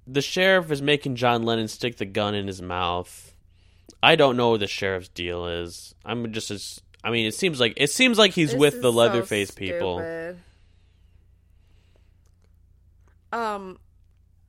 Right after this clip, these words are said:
Speaker 2: but the other, in the first movie, like, it's, they get off on, like, the fear, like, scaring them more than, like, this, where it's like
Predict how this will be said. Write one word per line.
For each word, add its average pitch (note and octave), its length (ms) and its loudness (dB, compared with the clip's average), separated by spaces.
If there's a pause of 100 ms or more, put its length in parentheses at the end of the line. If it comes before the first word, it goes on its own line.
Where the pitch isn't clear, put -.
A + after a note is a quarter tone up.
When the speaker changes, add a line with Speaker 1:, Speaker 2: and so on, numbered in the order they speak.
(140)
Speaker 2:
but C4+ 380 -4 (420)
the - 160 -6
other, E4 420 -2
in C4+ 140 -6
the D#4 100 -10
first G4+ 260 -8
movie, D#4+ 180 -10
like, B3+ 180 -8
it's, B3+ 200 -12
they A#3 160 -6
get A#3 160 -6
off A3 180 -4
on, A3 80 -6
like, F#3+ 240 -10
the G3+ 120 -10
fear, G3 500 -6
like, F#3+ 200 -8
scaring F#3 580 -10
them A3+ 220 -10
more F#3+ 280 -10
than, F#3+ 180 -12
like, E3+ 260 -10
this, F3+ 260 -8
where F#3 120 -8
it's - 160 -14
like F3 300 -8